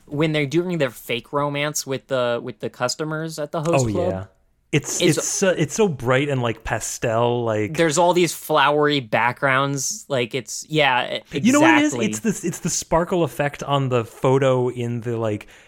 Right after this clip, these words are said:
Speaker 2: "Hey, this is how we take photos so that you
Speaker 1: It's
Speaker 2: don't
Speaker 1: the
Speaker 2: steal
Speaker 1: air-
Speaker 2: it out of the frame." <laughs>
Speaker 1: But it, because they're putting all those airbrush filters on those moments, it gives this, it, it gives it this veneer of, uh, facade.
Speaker 2: Yeah,
Speaker 1: Like, it
Speaker 2: it's so
Speaker 1: gives it
Speaker 2: fake.
Speaker 1: It's so fake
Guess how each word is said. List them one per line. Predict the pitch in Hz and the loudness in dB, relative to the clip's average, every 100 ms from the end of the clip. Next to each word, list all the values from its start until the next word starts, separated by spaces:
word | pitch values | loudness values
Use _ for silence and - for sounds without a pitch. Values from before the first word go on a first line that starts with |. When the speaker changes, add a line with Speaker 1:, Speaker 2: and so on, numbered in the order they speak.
| _ | _
Speaker 2:
"Hey, | 247 285 139 | 0 2 2
this | 175 | 2
is | 208 | 0
how | 143 135 | 2 2
we | 139 | 2
take | 143 139 | 0 -2
photos | - 151 170 107 101 | 0 2 4 2 -4
so | - 131 | -2 0
that | 135 | 4
you | |
Speaker 1:
It's | 123 | 4
Speaker 2:
don't | |
Speaker 1:
the | 190 | 4
Speaker 2:
steal | 202 226 139 | 4 4 6
Speaker 1:
air- | |
Speaker 2:
it | 139 | 6
out | 139 | 4
of | |
the | 135 | 2
frame." | - 131 113 220 185 - 220 - | 0 0 4 4 4 4 2 0
<laughs> | - | 0
Speaker 1:
But | 196 214 - | 0 0 0
it, | 175 | 0
because | 196 - 175 196 | -2 2 2 4
they're | 226 | 2
putting | 185 - 196 185 180 - | 2 0 2 2 -2 -2
all | 160 165 | 2 4
those | 160 147 | 4 2
airbrush | - 135 135 147 156 | 2 2 4 2 0
filters | - 170 165 185 180 | 0 -2 0 -2 -2
on | 165 175 180 | 2 2 2
those | 185 165 | 0 -4
moments, | - 160 170 190 208 - | -4 0 0 -2 -4 -6
it | |
gives | 143 170 147 | 0 0 0
this, | 165 - - _ | -2 -4 -10 _
it, | 160 160 160 | 0 2 0
it | 151 | 0
gives | 214 214 | 0 2
it | |
this | 165 165 | 0 -2
veneer | 135 139 139 135 139 147 | -2 -2 0 0 0 0
of, | - 135 131 120 | 0 0 0 -2
uh, | 120 113 110 110 - | -4 -2 -4 -6 -12
facade. | - 131 - 113 127 170 180 - | -8 -4 -2 0 2 0 -4 0
Speaker 2:
Yeah, | 165 | 0
Speaker 1:
Like, | |
it | 151 | 2
Speaker 2:
it's | 139 | 2
so | |
Speaker 1:
gives | 160 | 2
it | 160 | 4
Speaker 2:
fake. | 156 131 - - - - - | 2 2 -2 -18 -20 -20 -4
Speaker 1:
It's | 170 - | -2 2
so | 220 175 | 2 2
fake | 208 175 | 2 0